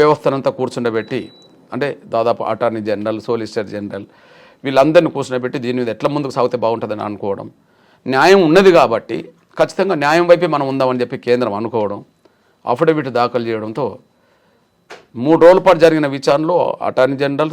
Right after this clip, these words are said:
సోలిసిటర్ జనరల్ అక్కడనే ఉండి దానికి ఎక్కడి నుంచి అడ్డంకులు వస్తున్నాయి, ఎవరెవరు అడ్డంకిగా మాట్లాడుతున్నారనే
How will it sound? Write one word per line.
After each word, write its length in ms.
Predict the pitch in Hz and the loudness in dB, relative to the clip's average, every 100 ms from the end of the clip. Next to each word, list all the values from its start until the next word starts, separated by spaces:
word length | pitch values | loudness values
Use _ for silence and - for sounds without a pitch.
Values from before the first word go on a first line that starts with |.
| - | -2
సోలిసిటర్ 320 | 123 - 127 | -2 -4 -8
జనరల్ 260 | 135 156 113 | -4 -4 -4
అక్కడనే 320 | - 143 147 147 | -2 -2 0 0
ఉండి 180 | 151 175 170 - _ _ _ _ _ - 110 | -2 -2 -6 -16 _ _ _ _ _ -4 4
దానికి 260 | 143 156 131 | 4 4 -2
ఎక్కడి 220 | - 170 | 2 2
నుంచి 140 | 180 175 | 4 2
అడ్డంకులు 340 | 143 156 156 151 | 2 2 2 -2
వస్తున్నాయి, 360 | - 139 143 139 - 95 | -2 -4 -4 -6 -10 -2
ఎవరెవరు 340 | 127 147 165 151 | 2 4 6 6
అడ్డంకిగా 360 | 131 147 139 143 | 2 -2 -4 -4
మాట్లాడుతున్నారనే 580 | 135 131 131 131 135 127 | -4 -2 -4 -4 -8 -6